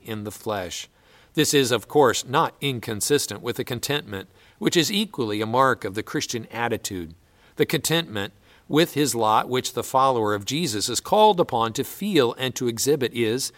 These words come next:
at the bottom of it all, contentment with Christ and his provision for us, with God and his providential direction of us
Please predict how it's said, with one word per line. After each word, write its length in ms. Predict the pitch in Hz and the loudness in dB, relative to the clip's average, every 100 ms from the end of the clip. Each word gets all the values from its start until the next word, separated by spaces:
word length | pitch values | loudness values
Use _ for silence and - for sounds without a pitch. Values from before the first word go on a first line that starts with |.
| - _ | -20 _
at 140 | 147 - | -4 -4
the 80 | 95 | 2
bottom 400 | 120 196 233 208 | 6 6 6 2
of 120 | 180 | 4
it 60 | |
all, 380 | 135 110 90 - _ _ _ - | 4 4 2 -6 _ _ _ -2
contentment 680 | 180 147 - 190 220 226 196 | -2 0 -2 -2 -2 -4 -2
with 220 | 160 - | -4 -2
Christ 580 | - 151 113 98 - - _ _ _ | 0 2 2 -4 -8 -10 _ _ _
and 120 | 107 107 | -8 -4
his 180 | 135 | -4
provision 680 | - 117 98 120 123 95 87 | -4 -8 -2 0 0 -2 -10
for 440 | - 110 98 - | -8 -2 -2 -4
us, 380 | 92 80 - - _ _ _ _ _ _ - | -10 -12 -12 -14 _ _ _ _ _ _ -2
with 280 | 139 123 - | 0 0 2
God 420 | 127 127 110 104 | 6 6 4 0
and 180 | 127 117 | -4 -2
his 180 | 135 | -2
providential 800 | - - 156 190 170 139 131 127 | 0 4 4 4 2 0 0 -2
direction 720 | 113 117 107 123 - - 117 - - | 0 -2 0 -2 -2 -6 -8 -8 -2
of 220 | 120 - | -2 -2
us 420 | 113 95 82 - | -4 -4 -4 -10